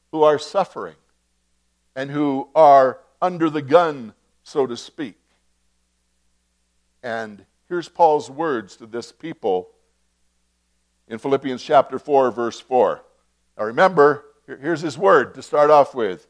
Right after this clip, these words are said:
"Rejoice in the Lord always." And again, I will say rejoice. When has he called us to rejoice in the Lord? Always.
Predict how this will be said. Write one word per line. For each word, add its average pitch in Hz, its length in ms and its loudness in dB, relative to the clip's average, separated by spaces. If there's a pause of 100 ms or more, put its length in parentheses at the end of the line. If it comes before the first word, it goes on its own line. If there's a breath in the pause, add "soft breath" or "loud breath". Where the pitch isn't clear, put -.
(880)
"Rejoice 160 680 4
in 170 80 -8
the 156 100 4
Lord 160 340 10
always." 139 680 8 (1700)
And 110 100 -16
again, 113 300 -8
I 113 100 -4
will 104 160 -10
say 107 240 -12
rejoice. 101 580 -10 (260)
When 113 160 -6
has 143 180 -8
he 165 80 -12
called 160 280 0
us 170 140 -10
to 147 100 -20
rejoice 165 520 -6
in 165 100 -16
the 156 100 -12
Lord? 156 360 -2 (1400)
Always. 127 760 -6